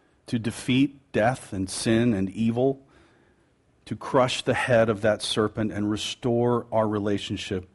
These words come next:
with God. The goat, the kid, the young goat that's sacrificed is a reminder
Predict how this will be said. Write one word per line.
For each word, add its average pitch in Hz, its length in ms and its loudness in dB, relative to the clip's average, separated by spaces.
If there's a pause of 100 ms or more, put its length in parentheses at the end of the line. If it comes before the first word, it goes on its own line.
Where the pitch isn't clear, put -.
(120)
with 92 240 -8
God. - 460 -8 (3250)
The 107 120 -2
goat, 107 720 0 (420)
the 101 100 -8
kid, 98 600 -2 (460)
the 98 80 -8
young 110 320 0
goat 101 300 0
that's - 200 -8
sacrificed 92 800 -6
is 92 120 -8
a 107 60 -2
reminder 110 800 2